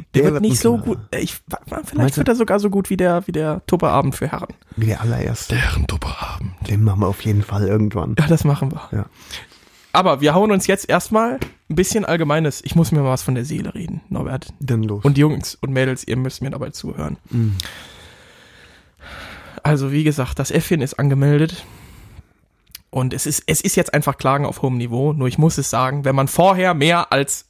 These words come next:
Speaker 1: achtundvierzig P S gefahren ist und fährt die jetzt wieder, es, es,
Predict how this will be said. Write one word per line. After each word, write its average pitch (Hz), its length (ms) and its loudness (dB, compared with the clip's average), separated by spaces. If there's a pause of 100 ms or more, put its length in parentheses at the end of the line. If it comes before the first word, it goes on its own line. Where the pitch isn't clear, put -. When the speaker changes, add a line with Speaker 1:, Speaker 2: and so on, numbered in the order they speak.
(140)
Speaker 1:
achtundvierzig 139 600 0
P 123 100 -8
S - 160 -8
gefahren 117 340 -4
ist 120 200 -10
und 127 120 -8
fährt 127 280 0
die 110 100 -4
jetzt - 280 -2
wieder, 117 280 -6 (1040)
es, - 220 0 (340)
es, - 280 2